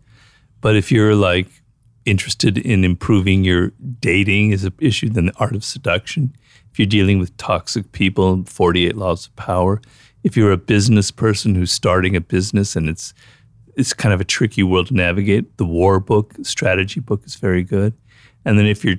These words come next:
twenty-one, about to launch your career and you don't know what you want to do, then Mastery is a book for you. So, and then if you're riddled, riddled with fear and that's holding you back, then The Fiftieth Law.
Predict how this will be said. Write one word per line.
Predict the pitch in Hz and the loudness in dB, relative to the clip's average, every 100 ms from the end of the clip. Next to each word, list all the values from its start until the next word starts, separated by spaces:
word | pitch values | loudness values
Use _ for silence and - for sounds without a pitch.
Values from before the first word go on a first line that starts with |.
| - | -6
twenty-one, | - - 92 98 92 92 104 | -6 -2 2 2 2 2 0
about | 92 90 92 | 0 -2 -2
to | 95 | -2
launch | 87 90 - | 0 0 -2
your | 92 | -6
career | - - 85 92 107 | -6 -2 0 2 0
and | 95 | -2
you | 87 | -2
don't | 87 90 | -2 -2
know | 90 | 0
what | 90 | -2
you | 180 92 | -2 -6
want | 87 90 | -4 -6
to | |
do, | 87 95 113 - _ - | -2 0 -2 -4 _ -10
then | 113 101 | -2 0
Mastery | 104 127 - - 82 | 0 -2 -6 -6 -6
is | - | -8
a | |
book | - - | -12 -14
for | - - | -14 -14
you. | - | -12
So, | - - 87 82 - _ _ _ _ _ _ - - - - | -10 -4 -4 -6 -12 _ _ _ _ _ _ -20 -20 -20 -2
and | 156 | 2
then | 175 123 | 4 4
if | 110 | 4
you're | 110 | 2
riddled, | 95 110 117 113 | 2 2 2 2
riddled | 113 110 98 | 0 0 -2
with | - - | -8 -14
fear | - 95 90 98 123 - _ _ _ _ _ _ | -4 0 4 4 2 -4 _ _ _ _ _ _
and | 139 | 0
that's | 98 - | 0 0
holding | 101 90 95 | -2 0 2
you | 92 | 2
back, | 87 87 101 | 0 -2 0
then | 87 | -2
The | 82 | -4
Fiftieth | - 101 - 120 82 - | -2 -2 -2 -2 -4 -2
Law. | 85 92 90 | 0 0 -2